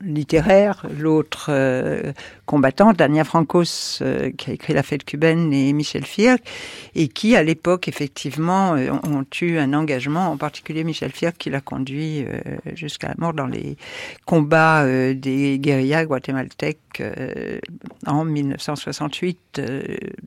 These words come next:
année où elle, où elle a décédé au Guatéma-, où elle est décédée au Guatemala. Euh, moi, moi, je voudrais te dire, il y a trois choses qui me semblent très importantes. La première, puisqu'on parle de la guerre froide,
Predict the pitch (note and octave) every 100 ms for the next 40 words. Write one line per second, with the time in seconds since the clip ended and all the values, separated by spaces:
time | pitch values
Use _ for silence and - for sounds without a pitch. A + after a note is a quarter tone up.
0 | - C#3+ D3+ D#3+ E3+ C3 B2+ - D#3+ D#3
1 | D3+ D3 C#3 C3 D3 D3 D#3 C3+ - D3
2 | E3 D3+ D3 C#3+ C#3+ D#3 D3+ F#3+ D3+ D3
3 | D#3+ D#3 D#3 - - - - - - -
4 | F#3+ D#3+ - - - - E3+ G3 - F3+
5 | G3 B3 B3+ A#3 - - - F#3+ E3+ A3+
6 | C4 - - F#3+ - G3+ B3 - - A3
7 | - - B3 - F3 F3 G#3 G3 F#3 E3
8 | E3 E3+ - - - G3 G3+ A#3+ D4 -
9 | - - _ _ _ F3+ - - D#3+ G3
10 | F#3+ E3+ D#3+ D3+ - - F#3+ G3 A3 C4